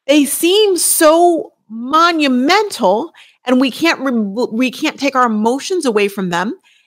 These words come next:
and really look at them and analyze them and evaluate them because we've already from the beginning been s-, set up to think that everything we do should equal success. How many of you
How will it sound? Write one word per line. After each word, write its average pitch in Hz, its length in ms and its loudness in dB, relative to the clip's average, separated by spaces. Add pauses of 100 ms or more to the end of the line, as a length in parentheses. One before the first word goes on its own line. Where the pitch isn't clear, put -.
and 240 180 0
really 262 280 4
look 247 400 0
at 247 180 -2
them 226 220 0
and 220 180 -4
analyze 226 600 -2
them 196 100 -2
and 190 100 2
evaluate 202 680 2
them 208 280 0 (480)
because 277 380 2
we've 269 200 2 (140)
already 285 480 4
from 269 200 0
the 262 40 4
beginning 254 400 2
been 240 160 2
s-, - 220 -8
set 277 260 2
up 277 220 2
to 247 100 -4
think 277 300 -2
that 240 180 0 (140)
everything 277 340 2
we 262 80 2
do 311 220 4
should 233 320 -4
equal 247 320 -2
success. 302 680 -4 (1000)
How 427 380 2
many 285 340 2
of 226 100 -4
you 175 460 -4